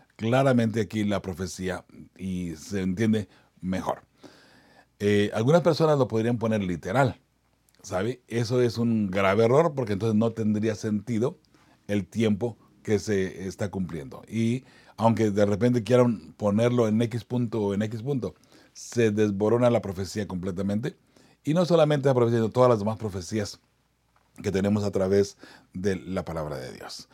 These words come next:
Muy bien, versículo cuatro. "Estos testigos son los dos olivos y los dos candeleros que están en pie delante del Dios de la tierra." Note que los olivos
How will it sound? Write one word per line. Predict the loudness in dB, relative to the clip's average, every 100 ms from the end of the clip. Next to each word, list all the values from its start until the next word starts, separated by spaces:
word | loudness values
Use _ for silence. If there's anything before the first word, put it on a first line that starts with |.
| -20 -20 -2
Muy | 0
bien, | 0 -2 _ _ _ _ -4
versículo | -2 2 4 6
cuatro. | 4 2 -14 _ _
"Estos | 6 6 6 4 2 2
testigos | -2 0 0 -2 -6 -6 -8 -14 _
son | -10 0 2 4
los | 6 4 4
dos | 2 2 2
olivos | 2 4 2 -2 -14 _ _ _ _ _
y | 2
los | 4 4
dos | 2
candeleros | 2 2 4 4 4 4 2
que | -2 -2
están | -2 0 0
en | 0 -2
pie | -4 -6 -8 -18
delante | -2 0 0 -2 -4
del | -4 -2 -4
Dios | -4 -4 -4 -4
de | -4
la | -4
tierra." | 2 2 2 0
Note | 0 4 2 2 -2
que | -2 -2 -6 -20 -8
los | -2 4 6 8
olivos | 6 6 6 6 4